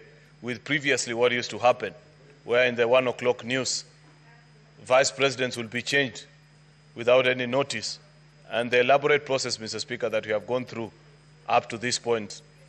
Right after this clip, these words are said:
is great for our country. Mister Speaker, I appreciate, uh, the National Assembly, the team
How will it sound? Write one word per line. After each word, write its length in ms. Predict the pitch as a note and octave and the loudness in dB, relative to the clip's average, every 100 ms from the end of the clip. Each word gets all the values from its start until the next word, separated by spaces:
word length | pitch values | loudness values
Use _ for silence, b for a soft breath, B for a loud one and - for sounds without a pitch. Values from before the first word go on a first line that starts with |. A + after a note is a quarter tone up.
| _ - | _ -14
is 400 | A#2 A2+ G#2 - - | -8 -6 -6 -8 -8
great 240 | G#2+ B2+ B2 | 0 0 2
for 180 | G#2 G2+ | 0 0
our 60 | |
country. 380 | - A2 G2+ F2 - _ _ - | 2 -2 -2 -16 -20 _ _ -14
Mister 200 | A#2 C3 | -8 -6
Speaker, 520 | B2+ D#3+ F3 D3+ A#2 - - - - - | -4 -4 2 4 4 0 -18 -16 -8 4
I 100 | A#2+ | 4
appreciate, 720 | A#2 B2 - C3+ D#3 - - b b b b _ | 4 0 0 2 0 -2 -10 b b b b _
uh, 540 | A#2+ B2 A#2 A2+ A2 G#2 F#2+ - | 6 8 10 8 8 6 0 -6
the 120 | A#2 | 2
National 360 | A2+ C3+ C#3 B2+ | 4 4 2 4
Assembly, 560 | B2 - C#3 C3+ C#3 C#3 - _ _ _ _ _ _ _ - | 4 6 2 2 -4 -6 -16 _ _ _ _ _ _ _ 0
the 480 | A2+ A2+ A2 G#2 G2+ - - - - - | 6 8 8 6 4 -6 -20 -20 -20 -2
team 440 | C3 C#3+ D3+ C#3 | 2 2 2 -2